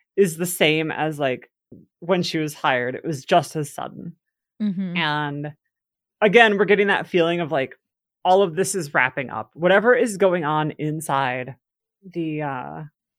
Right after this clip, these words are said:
Speaker 1: the Nemuro Hall, um,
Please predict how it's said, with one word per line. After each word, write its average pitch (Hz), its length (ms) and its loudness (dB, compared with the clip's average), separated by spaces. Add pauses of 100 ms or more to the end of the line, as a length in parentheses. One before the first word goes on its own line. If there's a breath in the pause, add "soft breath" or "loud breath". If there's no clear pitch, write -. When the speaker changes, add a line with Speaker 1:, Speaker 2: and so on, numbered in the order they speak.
(140)
Speaker 1:
the 175 80 -6
Nemuro 170 420 2
Hall, 135 460 -2 (720)
um, 135 420 -6